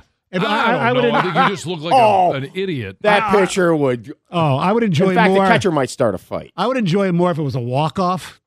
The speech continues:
Speaker 1: to win a game. That would be really cool to do with that. And then the next time they face him, <laughs> the guy's gonna get, I, if I was the manager, "Uh, you're not playing today. You're gonna get thrown at."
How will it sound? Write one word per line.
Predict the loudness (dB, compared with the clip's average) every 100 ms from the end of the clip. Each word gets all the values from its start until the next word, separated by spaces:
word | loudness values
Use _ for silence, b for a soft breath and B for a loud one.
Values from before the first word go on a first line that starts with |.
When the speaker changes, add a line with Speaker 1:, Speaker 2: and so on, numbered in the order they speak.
| _
Speaker 1:
to | -4
win | -2
a | 0
game. | 0 0 -2 -6 _ _ _ _
That | -4
would | -2
be | 0
really | 0 0 0
cool | -2 -4
to | -6
do | -6 -8
with | -6
that. | -4
And | -2
then | -2
the | -2
next | -4 -6
time | -6
they | -6
face | -8 -4 -4
him, | -4
<laughs> | -8
the |
guy's | -6 -8 -4
gonna | -6
get, | -4 -8 -8 -20 B B -4
I, | -4
if | -4 -8
I | -4
was | -2 -2
the | -2
manager, | 0 0 -2
"Uh, | -4 -4
you're | -4 -4
not | -6
playing | -4 -4 -2
today. | -4 -4
You're | -4 -2
gonna | -2
get | -4
thrown | -6 -6 -4
at." | -4 -8